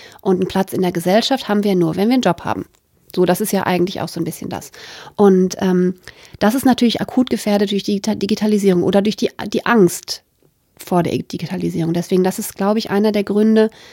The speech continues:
warum gerade dieser Punkt uns so viel Angst macht. Aber generell, das, was wir nicht abschätzen können, das, was, was wir nicht kennen, wo wir nicht die Folgen abschätzen können, das macht uns Angst. Und wenn wir nicht gewohnt sind, uns selber neuen Herausforderungen zu stellen,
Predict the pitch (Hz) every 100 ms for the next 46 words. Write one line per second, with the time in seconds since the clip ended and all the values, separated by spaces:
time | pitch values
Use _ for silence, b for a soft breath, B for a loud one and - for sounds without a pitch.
0 | B B B - 196 202 214 208 190 202
1 | 202 208 202 - 180 175 170 - - 156
2 | 170 - 180 - 190 190 208 214 226 240
3 | 214 B B B B - 214 269 254 277
4 | 277 - - 240 - - 214 214 202 190
5 | 190 226 247 - - b b b b 214
6 | 220 269 262 285 - - 247 247 254 247
7 | 208 233 226 233 247 285 - 226 220 220
8 | - - 202 - 196 196 196 202 208 -
9 | 196 - 170 175 - 180 190 214 226 220
10 | - 202 196 269 311 - 220 208 - B
11 | B B B B _ 220 226 208 214 208
12 | 208 202 196 190 190 185 190 190 202 185
13 | 175 - - - 262 214 160